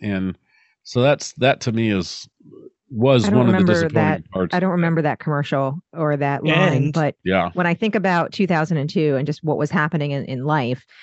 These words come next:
Speaker 2: so of course I was going to see a Star Trek movie in the theater. There's no question
Speaker 1: Right.
Speaker 2: about it.
Speaker 1: Yep.
Speaker 3: Mm-hmm.
Speaker 2: But I wasn't watching Enterprise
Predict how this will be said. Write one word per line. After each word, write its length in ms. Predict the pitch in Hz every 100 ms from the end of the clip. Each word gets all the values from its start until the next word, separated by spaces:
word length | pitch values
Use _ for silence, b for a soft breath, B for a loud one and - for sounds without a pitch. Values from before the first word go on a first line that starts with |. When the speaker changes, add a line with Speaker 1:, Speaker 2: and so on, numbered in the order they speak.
| B
Speaker 2:
so 120 | -
of 60 | 165
course 380 | - 254 220 -
I 80 |
was 120 | 175 175
going 220 | 170 170
to 80 | 165
see 160 | 165
a 60 | 151
Star 200 | - 156
Trek 160 | 156
movie 220 | 170 143 147
in 60 |
the 80 | 135
theater. 420 | 147 113 80 120 -
There's 160 | 160 156
no 120 | 165
question 260 | - 156 117
Speaker 1:
Right. 120 | 110
Speaker 2:
about 260 | 151 131 131
it. 160 | 120
Speaker 1:
Yep. 260 | - 98 139
Speaker 3:
Mm-hmm. 180 | 143 127
Speaker 2:
But 100 | 180
I 100 | 170
wasn't 580 | 180 165 190 226 262 247
watching 540 | 190 180 180 - 175 151
Enterprise 960 | 196 202 202 127 92 82 165 - -